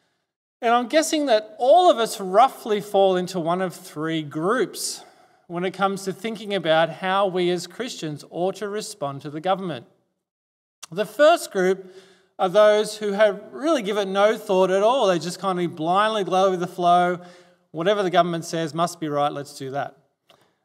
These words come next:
Uh, the second group of people, I think, are those who have given it some thought and are fairly satisfied with obeying the government with regards to covid restrictions, whatever they are.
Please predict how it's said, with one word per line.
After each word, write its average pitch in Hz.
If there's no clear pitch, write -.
Uh, 180
the 240
second 294
group 254
of 233
people, 226
I 214
think, 220
are 214
those 220
who 220
have 269
given 247
it 214
some 226
thought 285
and 190
are 196
fairly 294
satisfied 160
with 156
obeying 180
the 202
government 160
with 147
regards 160
to 170
covid 147
restrictions, 139
whatever 135
they 139
are. 180